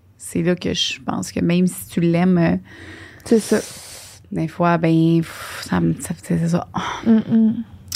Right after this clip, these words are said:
Speaker 1: Ah, c'est à toi le prochain.
Speaker 2: Euh, oh, Chris, euh, je, bon, OK, ils ont rajouté des textes, fait que là, je suis perdue. Asti. Voyons.
Speaker 1: Je vais le lire en attendant, au pire, ça, là.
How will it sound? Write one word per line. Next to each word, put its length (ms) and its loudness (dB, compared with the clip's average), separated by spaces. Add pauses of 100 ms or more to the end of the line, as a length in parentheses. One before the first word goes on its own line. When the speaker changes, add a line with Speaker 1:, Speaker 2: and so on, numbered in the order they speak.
(200)
Speaker 1:
Ah, 280 2 (440)
c'est 60 -2
à 80 2
toi 180 4
le 80 4
prochain. 400 0 (840)
Speaker 2:
Euh, 640 -2 (140)
oh, 180 -4 (100)
Chris, 240 -6 (140)
euh, 160 -4
je, 600 -8
bon, 180 2
OK, 300 -10
ils 380 0
ont 120 2
rajouté 460 -2
des 160 2
textes, 360 -6
fait 80 -6
que 80 -10
là, 80 -12
je 60 -8
suis 260 -8
perdue. 400 -6 (1900)
Asti. 560 -10 (640)
Voyons. 880 2 (340)
Speaker 1:
Je 80 -2
vais 100 4
le 60 4
lire 140 4
en 80 4
attendant, 320 2
au 40 0
pire, 240 -2
ça, 140 -4
là. 140 -2